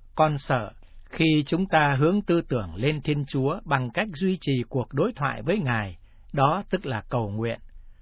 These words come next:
Tôi cũng luôn luôn bị hấp dẫn bởi các câu chuyện kể lại các mối dây thân hữu, nối kết các người bạn mạnh mẽ như anh em ruột thịt với nhau.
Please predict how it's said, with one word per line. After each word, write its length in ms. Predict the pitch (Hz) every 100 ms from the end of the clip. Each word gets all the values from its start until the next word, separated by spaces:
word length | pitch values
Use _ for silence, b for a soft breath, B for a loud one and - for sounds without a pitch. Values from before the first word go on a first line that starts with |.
| - - -
Tôi 120 | - 180
cũng 220 | 190 202
luôn 180 | 180 175
luôn 280 | 170 170
bị 140 | 151 131
hấp 180 | - -
dẫn 300 | - 160 214
bởi 140 | 139
các 200 | 101 185 -
câu 200 | 170 160
chuyện 280 | - 143 113
kể 200 | - 113
lại 260 | 95 113 113
các 120 | - 185
mối 220 | 170 185
dây 220 | 170 160
thân 200 | - 156
hữu, 320 | 143 147 147 202 b b b -
nối 240 | 143 180 208
kết 240 | 180 214
các 140 | 208 202
người 240 | 135 120
bạn 340 | 117 127 120
mạnh 260 | 127 131 117
mẽ 220 | 117 -
như 140 | 190 170
anh 180 | 160
em 260 | 175 160 151 143
ruột 160 | 117 -
thịt 180 | 123 110 -
với 160 | 131 156
nhau. 340 | 143 135 113